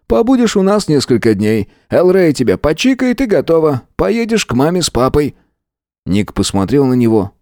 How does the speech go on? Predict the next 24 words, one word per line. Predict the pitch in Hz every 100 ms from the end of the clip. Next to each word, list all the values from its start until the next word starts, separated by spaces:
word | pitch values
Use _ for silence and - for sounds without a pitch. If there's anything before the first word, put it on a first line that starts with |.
| _ _
спросил | - 104 101 - 113
зачем-то. | 101 92 101 85 78 62 - _
«Скажите, | - - 113 107 101 95 - _ _ _ _ -
а | 113
вы | 131 135
знали | 123 147 147 123
майора | 113 117 113 113 110
Алейстернова?» | - 120 117 123 - 110 104 101 92 _ _ _ _ _
«Кого? | 113 127 220 208 _ _
А, | - 190 196 165
слышал. | - 220 - 90 - _ -
Знаком | 120 220 214 254
не | 202 170
был». | 170 135 _ _ _ -
«А | 120 120
Радислава | 117 117 110 110 117 113 107
Ярова | 110 110 107 104 _ _
или | 117 127
Артура | 127 127 - 123
Гориславского?» | 113 117 110 107 117 110 123 117 - _ _ -
«Не, | 165 214 214 202
таких | 151 143 208 170
не | 175
помню». | 175 190 160 104